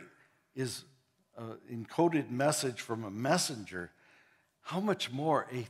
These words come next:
three billion letter long four-part cryptographic code that takes thirty-one years to read night and day?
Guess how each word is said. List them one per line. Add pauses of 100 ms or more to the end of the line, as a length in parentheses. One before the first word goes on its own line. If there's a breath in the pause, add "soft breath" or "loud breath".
three
billion
letter
long
four-part
cryptographic
code (260 loud breath)
that
takes
thirty-one
years
to
read
night
and
day?